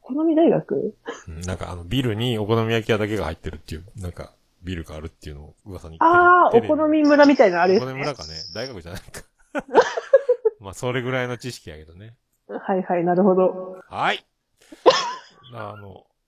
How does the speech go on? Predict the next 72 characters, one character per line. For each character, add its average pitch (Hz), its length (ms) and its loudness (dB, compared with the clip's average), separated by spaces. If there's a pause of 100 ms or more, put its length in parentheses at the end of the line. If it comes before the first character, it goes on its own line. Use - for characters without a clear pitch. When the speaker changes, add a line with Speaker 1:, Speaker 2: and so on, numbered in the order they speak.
(140)
Speaker 2:
こ 143 60 -12
れ 139 80 -8
で 127 140 -10
奥 127 220 -6
田 226 260 -2
民 233 100 -8
生 226 80 -2
が 214 80 0 (140)
大 185 80 -4
好 - 80 -18
き - 120 -16
だ 82 100 -12
か 80 100 -14
ら。 80 360 -8 (380)
Speaker 1:
あ 294 560 2
ー、 - 20 -4
広 277 160 6
島 294 140 4
で 311 80 8
す 220 100 -4
ね。 180 380 0
Speaker 2:
そ 101 420 -10
う、 - 40 -20
ふ - 100 -14
ら 208 260 -2
ー - 20 -12
っ 214 120 -14
と 127 120 -4
ね、 101 140 -10
新 151 220 -12
幹 170 260 -6
線 127 140 -8
乗 92 60 -10
っ 87 40 -12
て - 80 -12
博 101 260 -8
多 120 120 -6
か 120 100 -6
ら 120 120 -4
広 117 240 -10
島 127 180 -10
市 127 100 -14
民 123 220 -12
球 123 140 -8
場 95 120 -8
見 98 140 -12
に 82 100 -16
行 - 40 -20
っ - 20 -20
た - 80 -14
り - 60 -16
し - 140 -20
て - 100 -20
た - 20 -14
も 71 100 -20
ん 73 60 -20
ね。 80 100 -20
あ 85 80 -20
の、 82 160 -20
一 - 220 -8
人、 - 40 6
Speaker 1:
え 240 720 6
ー。 233 60 -6 (500)
Speaker 2:
一 - 220 -6
人 185 120 -4
ま 180 120 -4
た 165 100 -4
旅 85 200 -14
っ - 80 -20
つ - 120 -20
っ - 20 -20 (120)
て、 80 300 -18